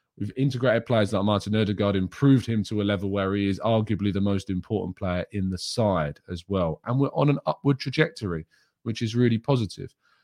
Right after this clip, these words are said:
So I hate it when people focus on the opponent saying, "Oh, well, Man United haven't done very well, Spurs haven't done very well." They've both changed their managers.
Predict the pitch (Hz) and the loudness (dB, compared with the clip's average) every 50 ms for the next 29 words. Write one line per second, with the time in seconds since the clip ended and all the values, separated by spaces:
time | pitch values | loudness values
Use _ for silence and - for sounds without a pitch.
0 | _ _ - - 131 123 120 120 120 113 - _ _ 127 131 127 - 170 185 185 | _ _ -4 4 6 8 8 8 6 2 -2 _ _ 4 4 6 8 8 8 8
1 | - - 113 90 76 - 180 123 110 104 - 123 107 - 107 104 - - 101 98 | 6 4 4 2 2 2 2 2 2 2 2 0 0 0 -2 -2 0 2 2 2
2 | 98 - 98 - 107 98 95 98 98 98 95 - 113 101 101 98 - - 110 104 | 0 -2 -4 -2 -2 -2 0 0 0 -2 -2 -4 -4 -2 -2 -4 -4 -4 -4 -2
3 | 104 110 117 120 120 123 120 117 117 113 113 117 117 110 113 113 110 110 113 110 | 0 2 4 6 6 8 8 8 8 8 8 8 8 6 6 4 4 2 2 0
4 | 110 101 107 110 104 107 107 107 104 107 110 110 110 - - - 113 110 113 113 | 0 0 0 0 0 0 0 0 0 0 0 -2 -2 -4 -4 -2 2 4 4 4
5 | 110 104 110 107 113 110 110 107 104 107 104 107 107 107 104 107 107 107 107 107 | 4 4 2 2 2 2 2 2 2 2 4 4 4 4 4 4 2 2 0 -2
6 | - _ _ _ _ _ _ _ _ _ _ _ _ _ _ _ - 139 151 147 | -6 _ _ _ _ _ _ _ _ _ _ _ _ _ _ _ 0 0 2 6
7 | - 160 185 190 - - 160 143 127 123 - 110 107 120 139 139 113 82 78 80 | 6 6 6 6 4 4 4 4 4 4 2 2 4 4 4 4 2 0 -2 -4
8 | 104 131 - - | -6 -6 -8 -12